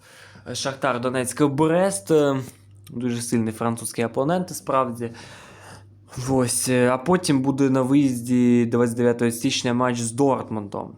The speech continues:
Також ще один виклик для Шахтаря, матч на виїзді. Потім Хамкам восьмого лютого, ще товариський матч, а потім двадцять другого лютого повертається українська прем'єр-ліга.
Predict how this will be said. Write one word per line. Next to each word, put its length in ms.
Також 280
ще 140
один 180
виклик 360
для 120
Шахтаря, 480
матч 420
на 180
виїзді. 480
Потім 600
Хамкам 760
восьмого 440
лютого, 360
ще 160
товариський 480
матч, 220
а 60
потім 340
двадцять 360
другого 220
лютого 440
повертається 640
українська 640
прем'єр-ліга. 920